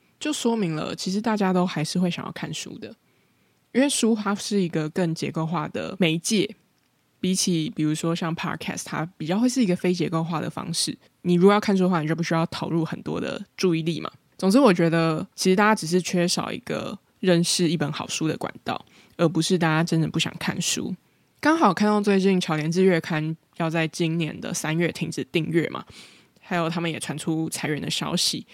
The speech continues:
有时候就会想说，诶，十年或者二十年之后，纸本书还会存在吗？如果我有小孩的话，他，他会可以跟我一样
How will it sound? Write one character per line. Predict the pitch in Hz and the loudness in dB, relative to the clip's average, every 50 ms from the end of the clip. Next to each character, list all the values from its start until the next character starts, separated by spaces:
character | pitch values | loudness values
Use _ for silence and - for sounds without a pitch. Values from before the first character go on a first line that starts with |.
| - - - - - - | -20 -20 -20 -14 -2 2
有 | 214 208 | 4 6
时 | 220 285 | 6 6
候 | 320 | 6
就 | 311 320 | 6 6
会 | 339 349 | 6 4
想 | 339 269 208 160 | 4 2 2 2
说， | 190 190 190 | 2 0 -2
诶， | - - 214 | 0 0 0
十 | 220 - - - 190 | 2 2 2 2 2
年 | 185 190 175 165 | 2 4 2 2
或 | 190 208 202 | 2 0 0
者 | 202 - | 0 2
二 | - 196 | 0 0
十 | - - | 0 0
年 | 175 160 151 | -2 0 -2
之 | 156 160 165 | 0 0 0
后， | 180 185 170 160 | 0 0 0 -2
纸 | - - - 185 190 | -4 -2 2 4 6
本 | 220 196 160 156 | 6 4 4 2
书 | - - 175 | 0 0 0
还 | 170 - - | -2 0 0
会 | 165 170 | -2 -2
存 | - - - - - - | -2 -4 -8 -8 -8 -8
在 | - - 156 - - | -4 -4 -4 -4 -4
吗？ | - 101 - - 190 - _ - - - _ | -8 -10 -10 -10 -12 -16 _ -20 -20 -14 _
如 | - 220 240 | 4 4 6
果 | 254 269 | 6 6
我 | 226 185 | 6 6
有 | 180 | 4
小 | 202 - 170 151 | 4 4 2 0
孩 | - - | 0 -2
的 | - - | -4 -4
话， | 170 165 180 135 147 | -2 -2 -2 -2 0
他， | 165 180 160 160 165 175 | 0 0 0 2 0 0
他 | - 262 254 | 2 2 4
会 | 254 294 285 | 6 6 4
可 | 262 - 233 202 180 | 4 4 4 4 6
以 | 170 165 | 4 2
跟 | 175 - 185 185 | 2 2 4 4
我 | 190 170 - | 4 4 2
一 | - 160 160 | 0 2 4
样 | 180 185 165 165 | 4 4 4 2